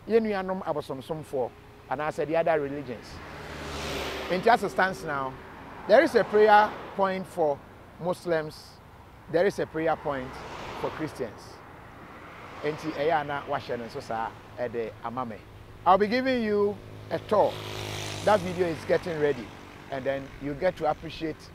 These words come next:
how nice and beautiful Terminal three ɛyɛ. And so these are some few tips a mede ɛma True Green Foods, kɔmmɔden a ne ɔda bi,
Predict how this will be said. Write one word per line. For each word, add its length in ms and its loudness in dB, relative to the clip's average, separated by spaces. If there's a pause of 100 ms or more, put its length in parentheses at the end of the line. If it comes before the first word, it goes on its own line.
(380)
how 280 8
nice 440 -4
and 120 -6
beautiful 560 0 (1000)
Terminal 400 -2
three 220 2 (1000)
ɛyɛ. 220 -2 (340)
And 100 2
so 120 6
these 220 2
are 140 10
some 200 2
few 180 -4
tips 280 -4
a 140 0 (480)
mede 260 2
ɛma 360 4
True 180 6
Green 220 4
Foods, 260 2 (360)
kɔmmɔden 420 8
a 20 8
ne 80 4
ɔda 320 6
bi, 140 -4